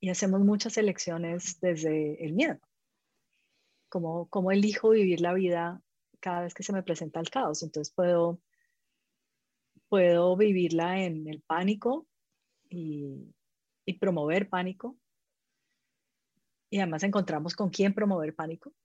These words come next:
¿sí? Porque encontramos quien le,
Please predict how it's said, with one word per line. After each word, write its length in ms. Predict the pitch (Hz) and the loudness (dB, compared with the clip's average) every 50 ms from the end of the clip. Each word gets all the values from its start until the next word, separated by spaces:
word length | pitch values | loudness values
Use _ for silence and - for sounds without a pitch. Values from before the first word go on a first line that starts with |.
| _ _ _ _ _ _ _ _ _ _ _ | _ _ _ _ _ _ _ _ _ _ _
¿sí? 260 | - - 170 170 190 | -18 -14 -12 -10 -10
Porque 300 | 196 _ 196 170 - 190 _ - | -10 _ -12 -10 -10 -12 _ -8
encontramos 580 | 185 180 175 180 156 175 170 160 160 170 - | -8 -6 -6 -6 -4 -4 -6 -4 -4 -6 -4
quien 480 | - - 196 185 185 180 175 175 175 _ _ _ _ - - - _ - - _ _ _ _ - - | 0 2 2 4 4 2 0 -2 -4 _ _ _ _ -20 -20 -20 _ -20 -20 _ _ _ _ -20 -4
le, 600 | - 196 190 202 185 175 175 175 170 175 180 _ | 2 4 4 6 6 6 4 4 2 -4 -8 _